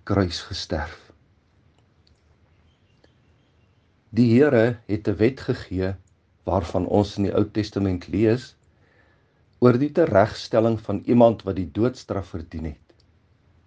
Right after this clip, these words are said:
Die wet het bepaal dat so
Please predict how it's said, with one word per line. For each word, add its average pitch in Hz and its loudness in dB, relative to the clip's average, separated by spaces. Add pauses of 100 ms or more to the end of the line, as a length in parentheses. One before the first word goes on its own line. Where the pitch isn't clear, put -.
(1120)
Die 104 0
wet 135 6
het 110 0
bepaal 127 0
dat 92 -4
so 160 -2